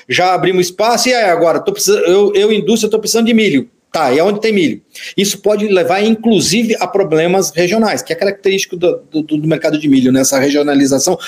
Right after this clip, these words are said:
principalmente no primeiro semestre do ano. Ah, exportações de milho muito aceleradas. Aqui o que eu falei, quarenta e oito, preço no primeiro semestre,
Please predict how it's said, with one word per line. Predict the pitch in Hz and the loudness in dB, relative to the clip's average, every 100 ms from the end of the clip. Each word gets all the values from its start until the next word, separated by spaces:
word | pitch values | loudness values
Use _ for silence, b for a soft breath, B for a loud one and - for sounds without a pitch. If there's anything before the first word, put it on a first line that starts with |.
| B | B
principalmente | 175 - 160 156 | -6 -2 -2 -2
no | 165 | -2
primeiro | 156 156 156 | 0 0 0
semestre | - 143 139 139 | 0 -2 -2 -4
do | 156 147 | -2 -2
ano. | 104 - B B B B B B B | -2 -10 B B B B B B B
Ah, | 196 208 214 208 208 208 208 208 208 156 - _ - | 0 2 2 2 0 0 0 0 -2 -4 -12 _ -8
exportações | - 214 190 208 185 | -4 -2 0 0 0
de | |
milho | 180 160 | 0 0
muito | 160 | 0
aceleradas. | 170 - 359 143 117 | 0 2 2 2 0
Aqui | 127 - | -4 -2
o | 208 | -6
que | - | -4
eu | |
falei, | 262 135 | -2 -2
quarenta | - 135 135 | 0 -2 2
e | 180 | 2
oito, | 180 196 - _ | 2 0 -6 _
preço | - 135 139 | -4 -2 -2
no | |
primeiro | - 131 131 | 0 2 2
semestre, | - 135 196 214 - 233 | 0 -2 -2 -2 -2 -4